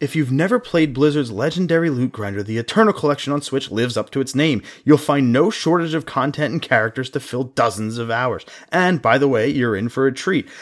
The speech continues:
But even if you're like me and the Switch is your third Diablo platform, I still heartily endorse it because, quite simply, this is a complete and polished Diablo package that you can play anywhere from heaven to hell and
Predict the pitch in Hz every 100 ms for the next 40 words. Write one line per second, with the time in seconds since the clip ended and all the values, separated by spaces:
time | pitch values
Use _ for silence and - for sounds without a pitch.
0 | - 127 - 175 214 170 - 131 123 156
1 | 127 131 147 113 95 - 135 175 127 -
2 | 101 - 143 131 120 104 107 120 104 95
3 | - 135 120 104 104 - - - 123 -
4 | 175 147 - 156 190 175 185 196 143 135
5 | 123 110 123 123 120 - 175 202 - 175
6 | 170 95 - - 147 156 143 143 131 120
7 | - 160 - 117 98 - 143 147 143 -
8 | 104 156 165 104 - 123 120 - - -
9 | 104 151 - 156 - 135 135 - 180 147
10 | 107 95 - 95 - 131 139 170 214 -
11 | - 92 - - - 113 120